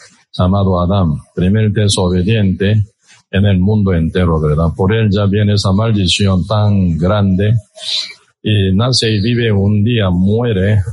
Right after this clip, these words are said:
bajo cobertura del pecado, juntamente con el diablo tiene que llegar hasta el fuego eterno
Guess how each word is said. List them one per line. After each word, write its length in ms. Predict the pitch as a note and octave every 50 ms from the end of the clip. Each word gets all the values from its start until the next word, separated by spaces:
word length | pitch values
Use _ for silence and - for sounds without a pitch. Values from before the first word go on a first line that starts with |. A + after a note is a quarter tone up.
| -
bajo 260 | - G#2+ G#2+ - A2+ G2
cobertura 640 | - F#2+ F#2+ F#2+ F#2 F2+ - B2+ A#2+ A#2 G#2+ G#2
del 280 | G2 G#2+ A2 G#2+ A2 G#2+
pecado, 720 | - F#2 F2 E2+ - G2 G2 F#2+ F#2+ G2+ G#2+ G#2+ G#2+ - - -
juntamente 640 | - A#2+ B2+ A#2 A#2+ G#2 G#2+ A2 A2 G#2+ A2 G2+
con 160 | F#2 F#2+ F#2+ G#2
el 200 | G#2+ G2+ F#2+ F2
diablo 500 | D#2+ F2 G#2+ A2 G#2+ G#2 G2 F2 F2 D#2+
tiene 220 | - G2+ G2 G#2+ G#2+
que 80 | G2+ F#2
llegar 300 | - F2 F2 F#2+ F#2+ F#2+
hasta 380 | F#2+ F#2+ - - - F#2+ F#2+
el 260 | F#2+ G2 A2 A2 A2 A2
fuego 420 | - - G2+ G2+ A2 A#2+ A2+ F#2+
eterno 540 | E2+ E2 - F#2 F2+ F2+ E2 D#2 D2+ C#2+ C#2